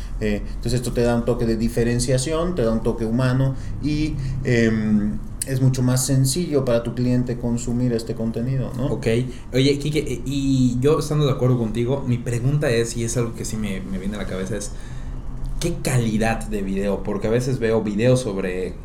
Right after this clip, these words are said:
Speaker 2: texto, sí lo veo, honestamente, pero ¿en cualquier calidad dirías tú que es mejor el video que el contenido desde, desde tu experiencia, un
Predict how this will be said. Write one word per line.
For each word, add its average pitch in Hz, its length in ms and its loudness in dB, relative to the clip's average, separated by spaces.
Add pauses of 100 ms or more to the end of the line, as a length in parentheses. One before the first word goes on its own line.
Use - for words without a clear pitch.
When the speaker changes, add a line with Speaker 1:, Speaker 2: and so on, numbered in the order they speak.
(140)
Speaker 2:
texto, 165 560 0
sí - 180 2
lo 127 140 6
veo, 131 320 0
honestamente, 120 680 -2 (120)
pero 117 340 2
¿en 120 160 2
cualquier 123 480 0
calidad 127 360 2
dirías 120 280 2
tú 120 240 -2 (100)
que 120 80 -2
es 113 80 0
mejor 117 220 2
el 107 60 -2
video 113 340 0
que - 80 -8
el 98 80 -4
contenido 107 480 2
desde, 110 300 -2 (180)
desde 113 240 -2
tu 117 80 -2
experiencia, 127 460 0
un 120 600 2